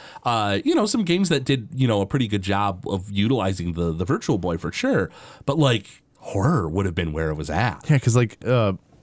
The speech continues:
Speaker 2: I don't know if you've played the PlayStation V R. They got Resident Evil seven on there.
Speaker 1: Is
Speaker 2: I,
Speaker 1: it utterly horrifying?
Speaker 2: I played a little bit 'cause Jay's got it,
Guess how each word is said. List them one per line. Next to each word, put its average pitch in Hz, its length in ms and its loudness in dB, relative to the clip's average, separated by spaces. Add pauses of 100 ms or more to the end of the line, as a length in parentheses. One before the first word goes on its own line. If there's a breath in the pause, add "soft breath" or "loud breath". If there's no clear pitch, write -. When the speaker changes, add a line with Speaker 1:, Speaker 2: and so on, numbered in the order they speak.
(200)
Speaker 2:
I 113 80 4
don't 113 100 4
know 110 60 4
if 107 120 0
you've - 160 0
played 190 340 2
the 92 440 2 (540)
PlayStation 104 500 2
V 101 160 2
R. 92 420 0
They 101 140 -4
got 95 160 0
Resident 98 300 0
Evil 82 100 -6
seven 120 320 2
on 87 120 -2
there. 67 200 -10 (640 loud breath)
Speaker 1:
Is 135 140 4
Speaker 2:
I, 131 60 2
Speaker 1:
it - 20 4
utterly 120 260 4
horrifying? 113 520 2
Speaker 2:
I 147 80 4
played 175 200 4
a 160 40 4
little 139 180 4
bit 120 140 2
'cause 117 120 2
Jay's 135 280 6
got 98 200 2
it, 92 160 0